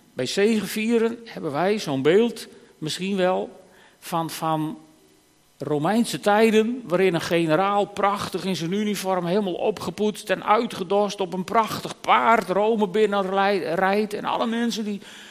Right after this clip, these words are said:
zwaaien met palmtakken en die roepen en die, en die loven hem en die prijzen hem en dat is zegevieren.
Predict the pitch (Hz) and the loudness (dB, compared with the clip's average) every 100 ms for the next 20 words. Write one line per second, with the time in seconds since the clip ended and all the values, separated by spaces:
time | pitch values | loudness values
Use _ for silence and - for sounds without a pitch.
0 | - - 196 208 240 220 196 190 - 226 | -10 -4 -2 2 6 6 4 0 2 2
1 | 233 233 226 220 214 208 202 175 190 247 | 4 4 6 4 4 0 2 4 4 4
2 | 208 226 214 190 185 190 - - - - | 4 2 4 0 0 0 -2 -16 -20 -20
3 | - - - _ _ - - 180 175 185 | -20 -20 -20 _ _ -20 -6 0 2 4
4 | 233 247 220 226 220 190 214 214 226 226 | 6 4 4 2 2 0 -2 2 6 8
5 | 254 220 240 233 214 220 220 208 190 220 | 8 6 2 0 2 4 4 0 2 4
6 | 226 185 165 185 175 147 120 92 - | 6 6 2 0 4 4 4 -4 -16